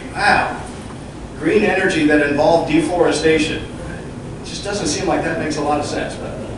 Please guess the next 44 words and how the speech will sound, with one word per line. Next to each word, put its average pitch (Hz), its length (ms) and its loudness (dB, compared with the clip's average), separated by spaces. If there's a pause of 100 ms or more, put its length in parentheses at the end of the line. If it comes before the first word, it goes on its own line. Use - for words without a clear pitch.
(120)
that's - 220 -4
just - 140 -4
a - 60 -6
forest - 380 -4
problem. - 340 -6 (1000)
Um, 156 420 4
so, - 320 6 (240)
uh, 151 440 6
another 196 200 4
thing 196 180 2
we're 165 120 4
working 202 240 2
on 185 240 6
is - 180 2
how 160 180 4
to 160 80 4
increase 151 440 0
our 143 160 -2
urban 160 280 2
tree 160 220 2
canopy. 175 560 2
So - 220 -2
again, 151 340 -2
go 151 220 2
into 175 120 0
those 160 180 2
places 156 520 -2
where - 100 -4
we 120 80 -6
don't 151 200 2
have 151 200 0
enough 151 200 -4
tree 147 120 -2
canopy, 143 460 -4
where 120 160 -4
it's - 120 -4
impacting 156 540 -2
human 139 220 -2
health, 135 400 -4 (260)
and, 123 200 -4
and 120 160 -6
get 151 200 0
more 143 160 -2
trees 143 540 -6